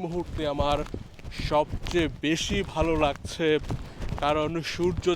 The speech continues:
যেন ঠিক আমারই সমান্তরালে কিছুক্ষণের মধ্যেই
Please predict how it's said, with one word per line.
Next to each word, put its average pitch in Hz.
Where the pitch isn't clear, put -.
যেন 160
ঠিক 185
আমারই 175
সমান্তরালে 143
কিছুক্ষণের 180
মধ্যেই 156